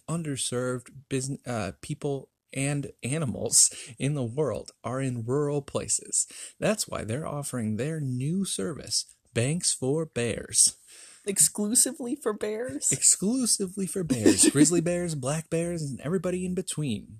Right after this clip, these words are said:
Speaker 1: Brown bears, too. Um, w-, they are not racist. <laughs> Uh, <laughs>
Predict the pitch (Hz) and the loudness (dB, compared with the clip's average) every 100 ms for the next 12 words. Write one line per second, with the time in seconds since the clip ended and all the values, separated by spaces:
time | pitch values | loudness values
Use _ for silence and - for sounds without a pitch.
0 | - 110 131 160 139 147 143 - 98 - | -8 -4 -4 -4 -4 -6 -6 -4 -4 -4
1 | - - - 127 - 117 107 104 - - | -14 -20 -18 -18 -6 -2 -2 -2 -6 -6
2 | 123 113 - 104 - 151 160 135 104 - | -4 -4 -8 -10 -2 0 0 -2 -2 -6
3 | 104 92 127 - 107 110 - 127 - - | -6 -4 -4 -2 0 2 2 4 4 4
4 | - - - - - - - 196 - 110 | 0 -6 -20 -20 -14 -10 -10 -8 -4 0
5 | 107 101 185 - - - - - 151 | 0 2 0 -2 -18 -18 -18 -10 -4